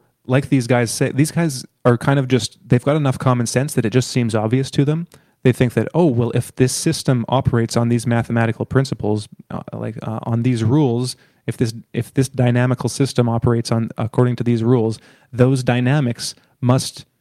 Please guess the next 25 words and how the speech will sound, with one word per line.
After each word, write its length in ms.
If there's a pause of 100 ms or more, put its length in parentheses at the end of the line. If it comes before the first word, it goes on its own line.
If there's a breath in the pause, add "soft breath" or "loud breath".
(240)
be 380
like 220
the 60
trellis. 520
They 240
must 320
be 240
the, 280
the 200
non-physical 960 (180 soft breath)
template, 640 (400 soft breath)
um, 380 (500 soft breath)
to, 160
in, 220 (200)
in 240
which 300
these 240
things 240
operate 560
and 240
grow 320
or 180
move 460
or 160
whatever." 480